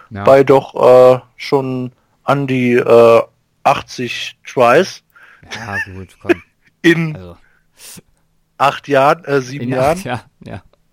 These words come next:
Speaker 2: Nee, also wie gesagt, nee, ich hab hier
Speaker 1: Also
Speaker 2: auch
Speaker 1: ist jetzt
Speaker 2: viel
Speaker 1: keiner,
Speaker 2: gesehen.
Speaker 1: der sagen kann, äh, wo du sagen kannst, okay, der, der spielt jetzt und der, ähm,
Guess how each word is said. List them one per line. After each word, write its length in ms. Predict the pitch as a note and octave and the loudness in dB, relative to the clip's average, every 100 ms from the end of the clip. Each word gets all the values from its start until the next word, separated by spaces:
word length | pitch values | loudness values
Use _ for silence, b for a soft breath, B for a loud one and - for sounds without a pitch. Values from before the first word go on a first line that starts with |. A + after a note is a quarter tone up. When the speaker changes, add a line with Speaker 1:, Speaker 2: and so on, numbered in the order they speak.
| _ b b b b b b b b b _ | _ b b b b b b b b b _
Speaker 2:
Nee, 160 | A#2+ C3 | -2 0
also 320 | B2+ A#2 A2 | 0 -4 -4
wie 40 | |
gesagt, 340 | A2 G#2+ G#2 A2+ | -4 -4 -4 -6
nee, 120 | G#2+ | -8
ich 120 | G2+ | -8
hab 140 | A2 | -10
hier 100 | - | -4
Speaker 1:
Also 100 | G#2 | -4
Speaker 2:
auch 60 | C3+ | -4
Speaker 1:
ist 60 | C3+ | -4
jetzt 160 | E3 | -4
Speaker 2:
viel 80 | B2 | -2
Speaker 1:
keiner, 240 | D#3+ E3+ | -2 -2
Speaker 2:
gesehen. 80 | E3 | -4
Speaker 1:
der 140 | D3 C3+ | -6 -8
sagen 360 | C#3 C3+ C3+ | -6 -6 -10
kann, 400 | - C3 B2 A#2+ | -12 -12 -10 -12
äh, 420 | G#2+ G#2 G#2 G2+ G2+ | -12 -12 -12 -14 -14
wo 80 | G#2+ | -14
du 100 | G#2 | -12
sagen 240 | G2+ G#2+ | -10 -10
kannst, 220 | G#2 G2+ | -12 -14
okay, 200 | G2+ A2 | -14 -14
der, 140 | G2 G2 | -12 -12
der 140 | G2+ | -14
spielt 340 | - G#2+ G#2 | -14 -12 -10
jetzt 240 | A2 G2+ - | -10 -12 -12
und 160 | G2+ | -14
der, 400 | G2 G2 G2 F#2+ - | -12 -10 -10 -12 -14
ähm, 360 | G2 G2 F#2+ | -14 -14 -18